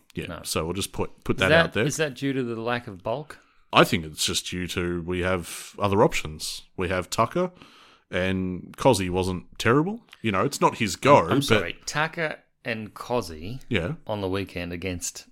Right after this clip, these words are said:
Speaker 2: Goldstein.
Speaker 1: Yeah. I'm not saying they're comparable.
Speaker 2: And they didn't, you know, if, if Ryan had been able to do anything,
Speaker 1: Hmm.
Speaker 2: they would have helped, you know, they would have looked for a chop out.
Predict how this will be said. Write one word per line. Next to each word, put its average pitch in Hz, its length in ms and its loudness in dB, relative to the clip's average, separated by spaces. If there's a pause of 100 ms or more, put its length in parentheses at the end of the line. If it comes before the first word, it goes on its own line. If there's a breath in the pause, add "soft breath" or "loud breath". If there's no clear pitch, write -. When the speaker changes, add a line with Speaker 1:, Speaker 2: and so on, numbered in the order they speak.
(460)
Speaker 2:
Goldstein. 98 840 -2
Speaker 1:
Yeah. 110 280 2 (640)
I'm 185 160 4
not 214 220 4
saying 147 460 4
they're 95 220 2 (140)
comparable. 107 800 2 (760 soft breath)
Speaker 2:
And 123 240 4
they 113 120 4
didn't, 113 380 0 (360)
you 151 160 -6
know, 101 180 -2
if, - 240 -6
if 123 200 -4
Ryan 131 240 2
had 104 100 -4
been 101 160 -4
able 98 160 -2
to 85 80 -6
do 95 160 -2
anything, 113 520 -6 (360)
Speaker 1:
Hmm. 95 280 0 (840)
Speaker 2:
they 101 140 -6
would 98 200 -6
have 82 120 -6
helped, - 360 -6 (120)
you 180 80 -6
know, 76 100 -8
they 92 120 -4
would 120 160 -4
have 82 100 -8 (400)
looked 113 180 -4
for 78 120 -8
a 76 40 -8
chop - 300 -4
out. - 260 -6